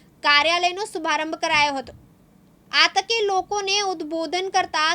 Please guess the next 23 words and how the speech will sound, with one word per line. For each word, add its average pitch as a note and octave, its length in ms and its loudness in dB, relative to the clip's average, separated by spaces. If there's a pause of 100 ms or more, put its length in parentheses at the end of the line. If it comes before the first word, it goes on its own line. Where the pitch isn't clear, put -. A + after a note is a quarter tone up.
(100)
કેન્દ્રીય E4 580 -6
મંત્રી F4+ 360 -8
મનસુખભાઈએ E4 880 -6
જણાવ્યું D#4 540 -4
હતું D#4 220 -12 (340)
કે D#4 200 0
ગઈકાલે D#4+ 580 0
દિલ્હીની E4 560 -4
ચૂંટણીમાં F4 540 -8
જોયું F4 440 -6 (280)
ને C4+ 200 -4
લોકો C#4 500 -2
વિકાસને D#4 680 -2
મહત્વ E4 440 -4
આપે D4+ 260 0
છે - 200 -14 (600)
અને D#4 160 0
વિકાસ E4 500 2 (100)
રાજનીતિમાં F4 960 -2
લોકો D#4+ 400 -4
માની D#4+ 360 -2
રહ્યા C4 240 -2
છે, - 100 -16